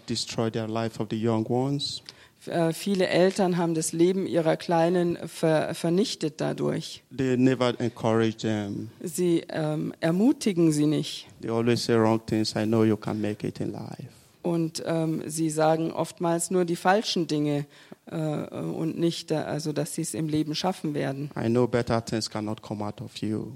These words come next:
Speaker 2: Oder dass sie sagen, „Ich weiß, was Besseres kann ja aus dir gar nicht hervorkommen.“
Speaker 1: So, the word, we doesn't have to use it for our younger ones.
Speaker 2: So, so sollen wir unser Wort nicht so negativ für unsere Jüngeren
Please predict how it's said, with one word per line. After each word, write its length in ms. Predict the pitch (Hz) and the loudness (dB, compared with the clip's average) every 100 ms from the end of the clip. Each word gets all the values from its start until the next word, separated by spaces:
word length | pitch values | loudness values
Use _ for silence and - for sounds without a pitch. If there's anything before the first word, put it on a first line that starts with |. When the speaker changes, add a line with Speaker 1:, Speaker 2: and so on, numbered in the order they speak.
| 117 _ - - - | -18 _ -20 -20 -8
Speaker 2:
Oder 280 | 170 160 156 | -2 0 0
dass 240 | 156 - | 0 0
sie 80 | 175 | -2
sagen, 320 | 156 156 156 | 4 4 4
„Ich 160 | 151 - | 0 2
weiß, 300 | 160 160 - | 2 2 -2
was 180 | 156 - | -4 2
Besseres 540 | 175 175 170 156 - | 2 2 0 -2 -4
kann 180 | - 165 | -4 -2
ja 160 | 160 - | 0 0
aus 160 | 165 | -2
dir 140 | - 165 | -2 -2
gar 180 | 160 | 0
nicht 220 | 156 156 - | -2 -4 -6
hervorkommen.“ 800 | 160 165 160 - 160 160 160 - - | -4 -2 -4 -4 -6 -6 -8 -10 -6
Speaker 1:
So, 420 | - 127 123 123 - - - | 4 6 6 2 -2 -10 -2
the 60 | 117 | 0
word, 400 | 110 131 139 117 | 4 6 6 6
we 60 | 113 | 2
doesn't 440 | 113 113 117 120 | 2 0 -2 -4
have 180 | 113 - | -6 0
to 80 | 107 | 0
use 360 | 104 110 - | 2 -2 -2
it 160 | 110 - | -6 -6
for 160 | - - - | -10 -8 -8
our 160 | 117 117 - | -6 -6 -4
younger 300 | 123 113 110 | 0 2 2
ones. 580 | 110 107 - - - - - 180 | 0 0 -4 -4 -4 -4 -10 -8
Speaker 2:
So, 260 | 160 165 - 92 123 | -2 -2 -2 -4 -6
so 260 | 160 170 165 | -4 -2 2
sollen 340 | 165 165 175 | 4 4 4
wir 140 | 170 | 2
unser 360 | 113 160 165 156 | 2 2 0 4
Wort 300 | 170 175 175 | 4 4 2
nicht 360 | 185 185 - - | -2 -2 -4 -2
so 160 | 165 | -2
negativ 580 | 160 165 170 165 - 160 | 0 0 -2 -2 -6 -6
für 200 | - 160 | -4 -4
unsere 320 | 156 156 151 | -4 -4 -4
Jüngeren 640 | 151 165 165 151 147 151 | -2 0 0 0 -2 -4